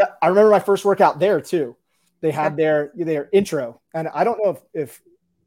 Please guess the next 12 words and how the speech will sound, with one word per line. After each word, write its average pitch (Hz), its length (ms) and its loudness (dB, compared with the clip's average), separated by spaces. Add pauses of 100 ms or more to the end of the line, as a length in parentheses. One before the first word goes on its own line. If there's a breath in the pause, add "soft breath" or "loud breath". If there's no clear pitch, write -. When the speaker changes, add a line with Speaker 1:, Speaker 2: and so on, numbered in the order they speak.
(340)
Speaker 1:
this 160 260 -10
was 165 220 -8
the 135 140 -16 (160)
best 151 400 -10
idea 139 500 -8
to 175 100 -16
have 139 300 -14
this 147 200 -12
be 147 180 -8
the 135 180 -10
<laughs> 135 40 -8
intro 214 600 -4